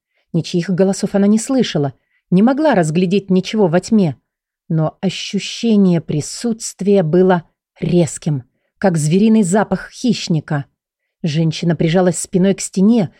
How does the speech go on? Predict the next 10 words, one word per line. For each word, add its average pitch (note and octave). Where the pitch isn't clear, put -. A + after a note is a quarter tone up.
стараясь F#3+
дышать G3
как G3+
можно G#3+
тише, A3+
уверенная, G#3
что -
оно F3
видит F3+
ее, F3+